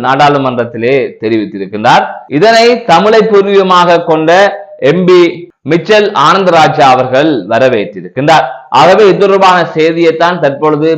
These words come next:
பலருமே பகிர்ந்து வருகின்றார்கள். ஆஸ்திரேலியாவில், அஹ், எதிர்வருகின்ற அந்த தை மாதத்தை தமிழ் பாரம்பரிய மாதமாக, அஹ், கொண்டாட இருக்கின்றார்கள். இது தமிழர்களுக்கு கிடைத்த ஒரு மிக பெரும் விடயம் என்று பலரும் கூறி வருகின்றார்கள். எதிர்வருகின்ற தை மாதம் இருபத்தி ஐந்தாம் தேதியே இவ்வாறு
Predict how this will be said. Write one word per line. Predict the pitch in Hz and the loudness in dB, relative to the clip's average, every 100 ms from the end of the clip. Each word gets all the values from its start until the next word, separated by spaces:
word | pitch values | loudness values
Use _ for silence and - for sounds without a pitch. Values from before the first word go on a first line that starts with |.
| 151 | -2
பலருமே | 139 147 143 131 131 | 0 0 -2 -4 -6
பகிர்ந்து | 131 127 127 110 | -4 -2 -4 -4
வருகின்றார்கள். | 101 101 104 101 107 175 226 - - | -6 -6 -6 -4 0 0 -2 -8 -4
ஆஸ்திரேலியாவில், | 120 151 151 151 143 135 131 180 214 - | 0 0 0 0 2 2 2 0 -4 -8
அஹ், | 104 110 | -8 -4
எதிர்வருகின்ற | 127 156 147 143 135 131 - - | -2 0 0 -2 -2 -4 -6 -8
அந்த | 135 143 | -4 -2
தை | - 190 | 0 2
மாதத்தை | 226 180 170 156 170 202 240 - | 2 0 2 0 0 0 -2 -4
தமிழ் | 143 165 196 220 | -2 0 0 -2
பாரம்பரிய | - 151 165 190 196 190 175 175 170 - - | -2 2 2 2 2 0 2 2 2 0 -4
மாதமாக, | 123 139 143 135 123 151 190 147 - - _ - | -2 0 0 0 -2 0 0 0 -4 -18 _ -8
அஹ், | 110 113 | -4 -2
கொண்டாட | 143 156 147 | -2 2 2
இருக்கின்றார்கள். | 135 123 113 120 117 143 180 185 | 2 0 -2 -2 0 0 -2 -2
இது | 127 147 156 | -4 -2 -2
தமிழர்களுக்கு | 131 135 139 131 127 120 | -2 0 0 0 -2 -6
கிடைத்த | 120 117 151 | -6 -4 -4
ஒரு | 147 | -6
மிக | 120 127 | -4 -4
பெரும் | 131 127 117 | -4 -6 -6
விடயம் | 117 127 120 | -4 -4 -6
என்று | 113 123 | -8 -6
பலரும் | 117 110 107 | -4 -4 -8
கூறி | 104 107 | -8 -6
வருகின்றார்கள். | 104 101 101 98 143 226 - - _ 120 | -6 -8 -6 -4 -2 -2 -4 -20 _ -4
எதிர்வருகின்ற | 156 185 180 180 180 190 | 0 2 0 0 0 2
தை | 160 165 | 2 0
மாதம் | 165 165 165 151 | 0 0 0 -2
இருபத்தி | 147 165 160 | 0 0 0
ஐந்தாம் | 147 147 160 151 131 | -2 0 0 0 0
தேதியே | 127 123 123 160 | -4 -2 -2 -2
இவ்வாறு | 147 147 123 127 | 0 0 2 0